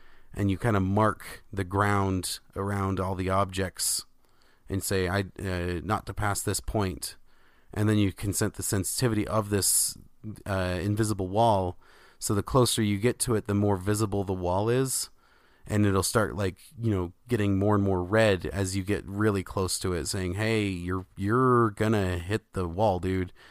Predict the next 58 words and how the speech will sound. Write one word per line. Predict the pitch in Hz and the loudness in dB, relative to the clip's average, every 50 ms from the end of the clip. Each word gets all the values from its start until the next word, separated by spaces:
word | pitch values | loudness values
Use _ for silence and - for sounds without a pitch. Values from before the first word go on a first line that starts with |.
| - - _ _ - | -20 -20 _ _ -4
And | - 101 | -2 0
eventually | 95 104 107 104 104 - - 110 101 95 | 2 4 2 2 2 0 0 0 0 0
it | 85 69 | 0 -2
will, | 92 95 92 92 90 85 82 - - _ _ _ _ _ _ _ - _ | -2 0 0 0 0 -2 -6 -8 -16 _ _ _ _ _ _ _ -18 _
uh, | - 95 92 90 90 87 85 82 85 92 101 | -4 -2 0 0 0 0 0 -2 -2 -4 -2
the | 98 101 | -4 -4
whole | - - 113 123 123 117 | -2 0 2 2 4 4
wall | 107 104 101 98 95 90 85 87 101 - - | 4 4 4 4 2 2 0 -4 -6 -8 -6
in | 101 101 101 | -2 0 2
all | 101 104 104 | 2 2 2
directions | 101 101 98 95 - - 101 92 92 | 0 0 0 -2 -2 -4 -4 -2 -4
will | 95 | -2
go | 87 98 95 92 87 90 95 _ _ - _ | 0 0 -2 -2 -2 -8 -14 _ _ -16 _
bright | - 113 - - - 110 107 110 107 - - | -12 -12 -12 -6 0 2 2 2 2 0 -4
red | 101 101 98 92 90 | -2 -2 0 0 -2
of, | 90 87 | -2 -2
like, | 90 92 90 - | -2 -2 -2 0
"Hey, | - 147 151 127 104 - _ _ _ _ _ _ _ _ _ _ - | 2 2 2 2 0 -4 _ _ _ _ _ _ _ _ _ _ -8
you | 104 107 110 113 113 113 | -4 0 2 4 4 4
are, | 110 | 4
like, | 107 101 98 92 - - | 4 4 2 0 0 0
inches | 131 127 - - 127 113 | 0 0 2 2 0 0
from | - - 117 | 2 2 2
hitting | 113 117 117 113 | 4 4 4 4
the | 110 | 4
wall." | 110 110 107 104 104 101 | 4 4 6 6 6 6
And | 101 98 95 | 4 4 4
then | 95 95 | 2 0
finally | - - 104 107 107 104 101 101 | 2 0 2 2 4 2 2 2
it'll | 101 98 98 | 2 2 2
make | 92 95 95 _ | 0 0 -2 _
this, | 98 92 - - | -4 -4 -4 -6
like, | 90 80 | -6 -4
circle | - - - 110 101 - 101 98 | -4 0 0 -2 0 0 -2 -2
of | 95 87 | -2 -2
you | 92 95 | -4 -4
passing | - - 110 101 98 - - 104 92 | -4 -4 -4 -4 -4 -2 -2 -4 -4
through | - - - 95 95 | -4 -4 -4 -4 -2
it. | 87 76 - - - - - - - - - - - - - - | -2 -4 -6 -8 -12 -12 -12 -16 -20 -20 -20 -20 -20 -20 -20 -10
'Cause | - 107 | -4 0
let's | 101 98 90 | 0 0 0
say | - 98 90 | 0 -2 0
maybe | 90 90 85 87 | -2 -2 -2 -4
it's, | 80 - | -6 -6
like, | 87 80 | -6 -8
a | 87 | -8
couch | - - 101 92 90 - | -4 -2 -2 -2 -2 -4
or | - | -6
something, | 90 - 95 85 - 90 85 | -4 -4 -4 -4 -4 -6 -4
so | - 90 | -2 -4
obviously | 85 85 82 - - 85 | -4 -2 -4 -4 -6 -6
you | 87 | -6
can | 87 82 | -6 -6
pass | 78 - 92 85 80 - | -4 -2 -4 -4 -4 -4
through | - 82 | -6 -6
the | 73 76 | -6 -4
top | - 110 104 - - | -2 -2 -2 -2 -2
part. | - 98 87 82 - | -6 -6 -6 -6 -8